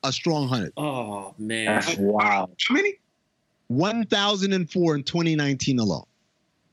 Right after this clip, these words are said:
Speaker 2: That's crazy.
Speaker 1: Right? I get it. We're a bigger country. We have more millions th-, than those three countries combined. But I, as you can see, within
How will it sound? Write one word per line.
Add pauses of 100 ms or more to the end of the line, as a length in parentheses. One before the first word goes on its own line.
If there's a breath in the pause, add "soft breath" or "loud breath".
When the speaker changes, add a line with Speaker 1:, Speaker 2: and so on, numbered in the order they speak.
(680)
Speaker 2:
That's
crazy.
Speaker 1:
Right? (720)
I
get
it.
We're
a
bigger
country. (120)
We
have
more
millions
th-,
than
those
three
countries
combined. (340 loud breath)
But
I, (100)
as
you
can
see, (580)
within